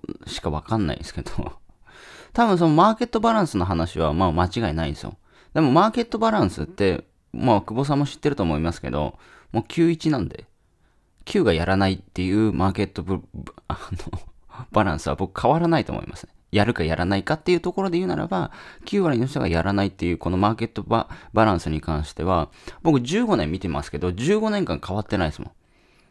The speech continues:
多分二十年後も三十年後もこのやるかやらないかのこのマーケットバランスは変わらないと思いますね。<laughs> うん。そう。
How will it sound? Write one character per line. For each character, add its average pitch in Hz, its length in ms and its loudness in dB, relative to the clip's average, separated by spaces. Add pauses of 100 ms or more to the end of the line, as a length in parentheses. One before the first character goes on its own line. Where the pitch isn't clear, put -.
(180)
多 285 160 2
分 151 320 4
二 139 140 4
十 170 160 2
年 170 180 4
後 160 60 2
も 117 80 2
三 123 240 -2
十 139 120 -2
年 127 280 -2
後 120 80 2
も 87 160 0
こ 95 100 -2
の 92 240 0 (240)
や 123 160 2
る 135 80 0
か 101 80 0
や 82 140 4
ら 95 80 2
な 101 100 4
い 95 60 0
か - 100 -6
の 78 260 -2
こ 85 80 -2
の 78 60 0
マ 85 200 2
ー - 20 0
ケ 95 120 -6
ッ - 40 -4
ト - 100 -6
バ 90 120 0
ラ 85 60 2
ン 78 60 -4
ス - 60 -16
は - 160 -12
変 73 100 -2
わ 73 60 0
ら 76 80 -2
な 78 100 -2
い 80 60 -6
と - 100 -12
思 - 100 -2
い - 60 -4
ま - 100 -8
す - 120 -12
ね。 - 120 -16 (580)
<laughs> - 600 -20
う 80 60 -4
ん。 76 360 -6 (960)
そ - 320 -16
う。 - 40 -12